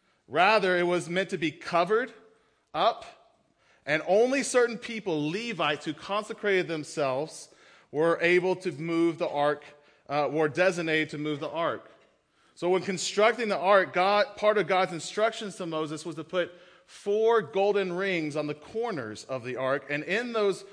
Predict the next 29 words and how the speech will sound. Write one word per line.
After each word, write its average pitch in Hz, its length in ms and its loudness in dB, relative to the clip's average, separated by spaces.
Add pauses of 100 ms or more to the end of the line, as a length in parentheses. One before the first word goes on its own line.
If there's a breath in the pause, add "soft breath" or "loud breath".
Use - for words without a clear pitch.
(240 loud breath)
uh, 151 220 4
holes 190 480 2
of 160 80 -2
the 151 80 0
rings, 151 600 -4
you're 160 180 -4
to 156 60 -4
put 165 260 -6
two 214 200 -8
poles 214 500 0
through 135 160 -6
them. 92 200 -14 (920 soft breath)
And 156 140 -6
the 160 60 0
poles 208 420 4
were 185 100 0
never 208 380 4
to 202 120 -2
be 196 140 -2
pulled 202 360 0
out 214 260 2
so 175 120 -6
that 151 180 -4
the 160 120 -6
Levites 185 560 -2
could 147 200 -8
transport 208 800 -6
the 147 140 -10
ark 120 400 -8